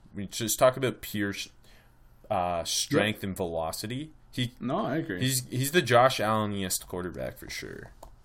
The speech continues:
Speaker 2: Agreed. The Patrick Mahomes-iest, you mean?
Speaker 1: Yes.
Speaker 2: Hey, man, <laughs> both of them lighted it up this week. Lit it up? That's, yeah,
Speaker 1: Lit it
Speaker 2: there you
Speaker 1: up.
Speaker 2: go. Lit it up this week.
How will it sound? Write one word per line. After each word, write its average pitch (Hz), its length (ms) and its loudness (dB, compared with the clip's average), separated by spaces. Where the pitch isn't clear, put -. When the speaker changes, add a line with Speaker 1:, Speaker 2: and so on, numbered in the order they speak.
Speaker 2:
Agreed. 120 340 -4
The 127 100 -4
Patrick 131 300 2
Mahomes-iest, 123 500 2
you 147 60 -2
mean? 156 160 -2
Speaker 1:
Yes. - 360 -6
Speaker 2:
Hey, 151 160 6
man, 135 420 6
<laughs> - 80 -12
both 208 280 12
of 139 60 2
them 139 180 8
lighted 131 460 8
it 127 180 6
up 117 220 4
this - 160 -4
week. - 160 -8
Lit 160 180 10
it 208 120 8
up? 226 300 4
That's, 147 280 -2
yeah, 113 160 2
Speaker 1:
Lit 120 80 2
it 98 60 -2
Speaker 2:
there 104 180 2
you 101 80 -2
Speaker 1:
up. 107 60 -4
Speaker 2:
go. - 60 0
Lit 185 180 10
it 143 100 10
up 104 160 4
this 107 180 -6
week. 110 160 -6